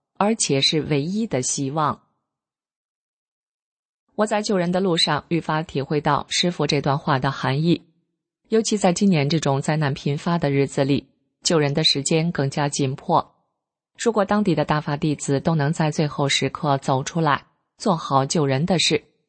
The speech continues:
肯定会带来更好的效果，救人力度更大。我知道要突破顾虑和怕心是非常困难的，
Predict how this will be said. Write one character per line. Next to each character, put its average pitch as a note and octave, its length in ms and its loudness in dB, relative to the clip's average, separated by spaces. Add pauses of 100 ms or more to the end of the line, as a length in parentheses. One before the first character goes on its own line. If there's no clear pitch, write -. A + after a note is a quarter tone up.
肯 F#3 200 2
定 G3+ 240 2
会 C#3 140 0
带 C3 180 0
来 B2 320 2
更 C#3 220 2
好 - 180 -2
的 C3+ 140 -2
效 C3+ 260 0
果， - 400 0 (240)
救 F3 160 2
人 C#3 220 -2
力 C#3+ 140 0
度 C3+ 160 0
更 C#3 220 -4
大。 D3+ 340 -2 (880)
我 F#3+ 140 0
知 G3 120 -2
道 F#3+ 280 2
要 E3 180 2
突 F3+ 240 -2
破 D3 260 0
顾 D3+ 220 0
虑 C#3 220 2
和 - 240 -2
怕 C3+ 260 -8
心 F#3+ 400 0
是 - 220 2
非 D3 160 -2
常 C3 200 -4
困 D#3 220 -2
难 B2+ 220 0
的， - 240 0